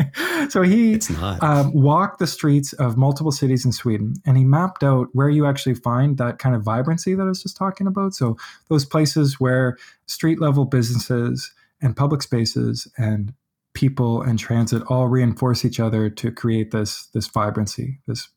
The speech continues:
Speaker 1: place where people are actually outside. And he found that it's, it's not just randomly scattered over four hundred meters. It's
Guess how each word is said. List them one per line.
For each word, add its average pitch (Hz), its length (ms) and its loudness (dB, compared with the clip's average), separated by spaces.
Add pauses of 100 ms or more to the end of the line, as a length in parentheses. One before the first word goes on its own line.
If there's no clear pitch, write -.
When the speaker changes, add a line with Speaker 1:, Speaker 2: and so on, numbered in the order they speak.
(720)
Speaker 1:
place 113 320 -4
where 113 100 -4
people 113 320 -4
are 101 80 -2
actually 101 320 -4
outside. 113 400 -6 (920)
And 160 240 4
he 151 80 4
found 202 320 4
that 147 100 6
it's, 127 200 0
it's - 380 -2
not 170 300 4
just 143 400 0
randomly 131 420 6
scattered 120 460 2
over 107 180 2
four 113 200 2
hundred 107 200 4
meters. 101 360 2
It's 127 260 0